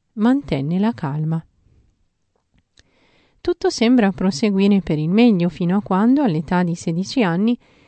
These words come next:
deve fare la domanda per entrare in noviziato. È qui che arriva la seconda crisi spirituale.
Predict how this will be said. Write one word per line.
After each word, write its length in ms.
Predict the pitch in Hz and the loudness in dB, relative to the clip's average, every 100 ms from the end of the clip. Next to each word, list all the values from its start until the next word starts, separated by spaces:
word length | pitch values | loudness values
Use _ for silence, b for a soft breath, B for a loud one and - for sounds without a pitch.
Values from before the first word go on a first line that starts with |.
| b | b
deve 340 | b 277 294 339 | b -2 0 0
fare 300 | 196 240 202 | 2 2 2
la 100 | 175 | 2
domanda 480 | 247 175 180 233 | 2 2 2 0
per 180 | - 165 | 0 -2
entrare 400 | 170 170 165 175 | -2 -2 -2 -2
in 100 | 170 | -2
noviziato. 800 | 170 170 170 - 165 165 175 180 _ _ _ _ _ _ _ _ _ | -2 -2 -4 -4 -2 -2 -4 -6 _ _ _ _ _ _ _ _ _
È 160 | - 175 | -6 -6
qui 240 | - 285 - _ | -2 -4 -4 _
che 160 | - 160 | -6 -4
arriva 420 | 165 220 269 285 | 0 0 2 0
la 100 | 202 | -2
seconda 560 | - - 208 240 262 269 | -2 -4 0 2 2 0
crisi 440 | 185 156 175 214 | -4 -6 -4 -6
spirituale. 720 | - 262 254 247 - 170 185 | -4 0 0 0 -6 -6 -8